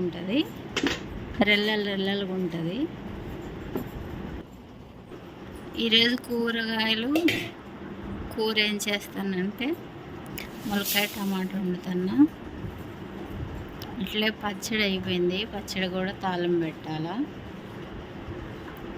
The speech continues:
ఇంకా కూర, బియ్యం ఆడబెట్టినాక కూరగాయలు కట్ చేసుకొని కూర చేసేటప్పుడు అన్నం వండితే అయిపోయింది. పాలు ఎందుకు అక్కడ పెట్టిందంటే అది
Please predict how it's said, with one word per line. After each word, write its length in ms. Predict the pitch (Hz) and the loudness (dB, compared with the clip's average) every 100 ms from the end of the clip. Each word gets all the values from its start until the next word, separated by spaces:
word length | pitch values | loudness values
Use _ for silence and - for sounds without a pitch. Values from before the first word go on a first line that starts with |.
| - - - - - 208 | -6 -8 -10 -10 -4 0
ఇంకా 160 | 190 196 196 | 2 0 0
కూర, 200 | 202 208 196 - 202 190 | 0 2 -2 -2 0 4
బియ్యం 280 | 208 208 208 196 | 4 4 2 2
ఆడబెట్టినాక 880 | 185 185 185 196 196 190 190 - - | 0 0 -2 0 0 0 -2 -4 -2
కూరగాయలు 420 | 202 190 185 180 180 | 0 4 2 2 -2
కట్ 160 | 175 165 | -2 -2
చేసుకొని 540 | 175 - - 180 190 262 247 - - - - - - - - - - - - - - - - | -2 -4 -4 0 4 6 4 2 -6 -8 -10 -8 -10 -8 -6 -6 -4 -4 -4 -8 -8 -8 -2
కూర 260 | 190 190 190 | 0 2 2
చేసేటప్పుడు 680 | 180 180 - 160 170 180 202 | 0 -2 -4 -4 -4 -4 -4
అన్నం 220 | 208 185 175 | 0 4 4
వండితే 300 | 170 170 202 214 | 4 2 -2 -4
అయిపోయింది. 520 | 190 165 160 160 208 262 254 | -2 0 2 2 2 2 2
పాలు 280 | 208 190 190 196 | 2 2 2 2
ఎందుకు 260 | 190 185 190 | 2 2 -2
అక్కడ 200 | - 175 180 | -4 -2 0
పెట్టిందంటే 720 | 180 - 175 175 175 175 226 277 - 208 - - - - - - - - - - | 0 0 2 4 4 4 2 0 -4 -10 -8 -8 -8 -8 -8 -8 -6 -6 -4 4
అది 140 | 185 | 6